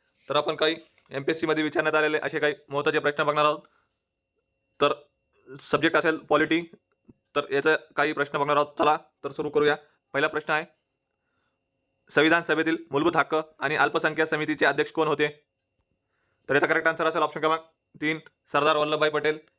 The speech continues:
हे संविधान सभेतील मूलभूत हक्क व अल्पसंख्याक समितीचे अध्यक्ष होते. संविधान सभेचे कामकाज बावीस समित्यांमार्फत चालत होते. पुढचा प्रश्न,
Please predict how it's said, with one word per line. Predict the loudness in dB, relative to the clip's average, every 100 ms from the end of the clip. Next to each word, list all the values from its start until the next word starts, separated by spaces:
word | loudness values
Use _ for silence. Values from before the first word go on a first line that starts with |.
| -8
हे | -4 -4 -6 _ _
संविधान | -20 -10 -2 2 2
सभेतील | 0 -2 -2 -4 -8
मूलभूत | -6 0
हक्क | 0 2
व | 2
अल्पसंख्याक | 2 0 -4 -2 -2
समितीचे | -2 -2 0 0 -2 -10
अध्यक्ष | -2 0 0
होते. | 0 0 -4 _ _ _ _ _ _ _ -20 0
संविधान | 4 6 4
सभेचे | 2 0 0 -2 -2
कामकाज | -2 0 2 -2 -2
बावीस | 2 2 2
समित्यांमार्फत | -4 -2 0 2 0 0
चालत | 0 2
होते. | 0 -2 -4 _ _ _ _ _ -8 0
पुढचा | 4
प्रश्न, | 4 4